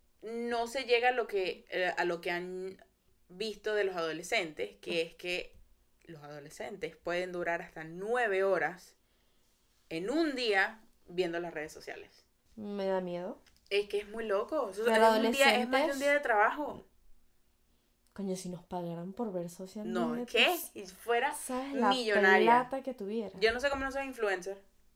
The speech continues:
Speaker 2: <laughs> Estamos siéndolo.
Speaker 1: Pero no sé, porque no tengo followers, pues, no tengo seguidores.
Speaker 2: Estamos siéndolo,
Speaker 1: Pero
Speaker 2: mira
Speaker 1: por la
Speaker 2: que
Speaker 1: cantidad de,
Speaker 2: en
Speaker 1: de
Speaker 2: el
Speaker 1: tiempo que
Speaker 2: podcast.
Speaker 1: paso en eso, <laughs> sí,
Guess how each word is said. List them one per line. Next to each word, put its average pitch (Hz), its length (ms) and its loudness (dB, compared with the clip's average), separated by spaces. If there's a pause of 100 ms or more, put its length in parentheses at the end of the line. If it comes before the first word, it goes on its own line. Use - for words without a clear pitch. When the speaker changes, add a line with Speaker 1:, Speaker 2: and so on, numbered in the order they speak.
(140)
Speaker 2:
<laughs> - 640 -10
Estamos 180 580 -2
siéndolo. 269 380 4
Speaker 1:
Pero 196 100 8
no 190 100 2
sé, 208 120 4
porque 247 180 6
no 196 120 0
tengo 208 500 2
followers, 165 560 0
pues, 180 180 -10
no 160 120 -8
tengo 165 100 -6
seguidores. 165 400 -2 (160)
Speaker 2:
Estamos 202 500 0
siéndolo, 311 440 0
Speaker 1:
Pero 202 180 10
Speaker 2:
mira 262 120 6
Speaker 1:
por 196 80 8
la 202 80 10
Speaker 2:
que 240 60 6
Speaker 1:
cantidad 202 360 8
de, 277 380 8
Speaker 2:
en - 80 0
Speaker 1:
de 208 100 8
Speaker 2:
el 262 80 6
Speaker 1:
tiempo 247 260 10
que 294 80 4
Speaker 2:
podcast. 330 300 8
Speaker 1:
paso 294 80 2
en 320 80 2
eso, 226 340 0
<laughs> 202 460 -6
sí, 233 260 -4